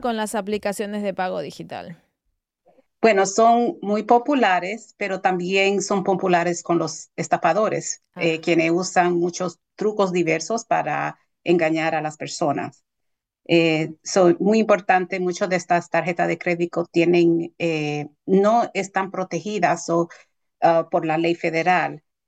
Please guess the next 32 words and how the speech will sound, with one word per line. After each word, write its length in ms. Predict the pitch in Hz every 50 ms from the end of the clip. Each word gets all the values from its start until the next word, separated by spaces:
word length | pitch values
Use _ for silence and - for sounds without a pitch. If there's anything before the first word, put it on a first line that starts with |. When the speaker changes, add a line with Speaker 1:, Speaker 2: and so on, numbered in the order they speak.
| _ _
Speaker 2:
So, 300 | - - - 180 175 175
la 120 | 170 170 165
mayoría 520 | 170 165 156 170 170 170 175 190 185 180
de 360 | 175 185 175 170 160 - - _
las 220 | 165 175 165 - 175
aplicaciones 680 | 165 - 180 170 - 160 170 - - 180 165 156 147
de 100 | - 165
pago 300 | - - 165 165 160 165
no 120 | 151 160 -
s-, 200 | - - - - _
no 160 | - 190 208
son, 280 | 208 - 233 220 214 208
eh, 160 | - 180 175 - -
empresas 500 | 185 180 180 - 190 190 180 196 175 165
bancarias 640 | 175 160 160 - - 185 180 180 170 156 151 156 - -
y 120 | - 170
no, 360 | 160 160 165 156 156 156 156 156
no 160 | 160 170 165 160
están 260 | 160 - 170 165 165
aseguradas. 880 | 160 156 - 165 151 - 143 131 123 120 120 127 123 - - - _ _
Speaker 1:
Estamos 440 | - 208 - 233 240 240 240 233 -
hablando 360 | 220 214 214 214 226 226 220
de 140 | 208 196 190
Venmo, 560 | 190 226 247 262 269 269 269 262 262 262 262 233
de 140 | 202 185
Cash 260 | - 220 214 233 233 -
App, 380 | - 226 240 240 240 247 247 -
de 160 | 180 180 165
Cele, 760 | - - - 240 233 240 247 247 240 240 240 240 240 247 - _ -
estas 280 | 220 220 - 285 269
que 180 | - - 226 208
son 260 | - 233 240 254 -